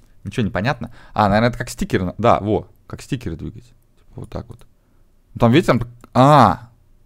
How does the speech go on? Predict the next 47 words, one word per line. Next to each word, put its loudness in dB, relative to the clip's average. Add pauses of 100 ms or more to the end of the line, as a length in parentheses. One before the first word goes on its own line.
(100)
а, 4
ну 2
и 2
ты... -6 (320)
а. -12 (720)
И -10
вот, 2
типа, 0
ночь, 6
например, 0
да? 0 (640)
Или -2
вот -2
туман, 4
или 0
вот... 2 (600)
Ну, 4
это, 4
типа, -2
знаете, 2
можно 4
чисто -8
для -2
скринов 0
как-то -10
красиво -6
так -8
делать. -2 (360)
Ну -2
ладно, 2
давайте -2
мы -6
все -8
сбросим. 0
Ну, 2
слушайте, -2
блин, 2
ну 2
это -2
прям 2
очень -2
круто. -4 (160)
Это, -4
это 0
прям -2
очень -6
круто. -8